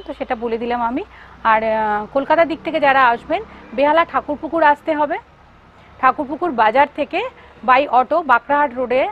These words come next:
গাজীপুর মোড় আমাদের শোরুম একশো চার বাইক বাজার।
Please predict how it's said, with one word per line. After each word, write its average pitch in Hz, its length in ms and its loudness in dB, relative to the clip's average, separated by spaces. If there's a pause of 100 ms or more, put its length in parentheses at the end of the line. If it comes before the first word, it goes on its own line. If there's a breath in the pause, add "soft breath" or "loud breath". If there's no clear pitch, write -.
(460 soft breath)
গাজীপুর 247 400 0
মোড় 277 240 -2
আমাদের 247 320 -4 (100)
শোরুম 269 220 -6 (100)
একশো 233 420 -6
চার 349 240 2
বাইক 208 300 0
বাজার। 175 320 -2